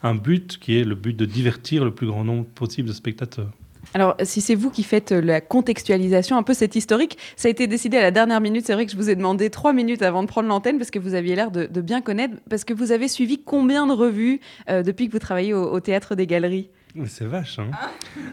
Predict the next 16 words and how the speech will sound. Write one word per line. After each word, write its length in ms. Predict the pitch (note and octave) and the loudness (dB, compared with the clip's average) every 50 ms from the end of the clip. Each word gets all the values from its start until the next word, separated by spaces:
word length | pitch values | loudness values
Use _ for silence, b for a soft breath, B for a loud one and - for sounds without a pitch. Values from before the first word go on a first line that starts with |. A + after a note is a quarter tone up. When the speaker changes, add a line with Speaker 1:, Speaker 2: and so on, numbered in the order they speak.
| B | B
Speaker 1:
Donc, 360 | - C3+ E3+ F#3 F#3 E3 D#3 C3 | 2 4 6 6 8 6 4 2
je 100 | C#3 F3 | 0 -2
suis 240 | E3+ - - F#3 | -2 -2 -2 0
là 100 | F3+ F#3 | 2 2
depuis 240 | F3+ F3 - F3 E3 | 2 2 0 -2 -6
dix-neuf 280 | C3+ C#3 C#3 C#3+ C3 - | -6 -2 -2 -2 -2 -2
cent 100 | - B2+ | -2 -2
quatre-vingt-cinq, 720 | B2 A#2+ A#2+ A#2 - - B2 B2 C3 D3+ F#3 G#3+ G#3 D#3 | -2 -2 -2 -2 -4 -4 -6 -4 -2 -2 -2 -2 -2 -2
voilà, 320 | A#2+ A2+ A2 G2+ G2+ B2 C3+ | -2 -2 -2 -2 -2 -2 -2
les 100 | C3+ A#2+ | -2 -2
gens 160 | G#2 A#2 A#2+ | -2 -4 -4
n'ont 120 | A#2 A#2 | -4 -4
qu'à 140 | A2 B2 A2 | -4 -6 -6
faire 160 | - - A#2 | -6 -4 -4
le 100 | A#2 A#2 | -4 -4
compte. 440 | A2+ - E3+ F#3 G3 G#3 G#3+ - | -4 -4 -2 -2 -2 -2 -4 -6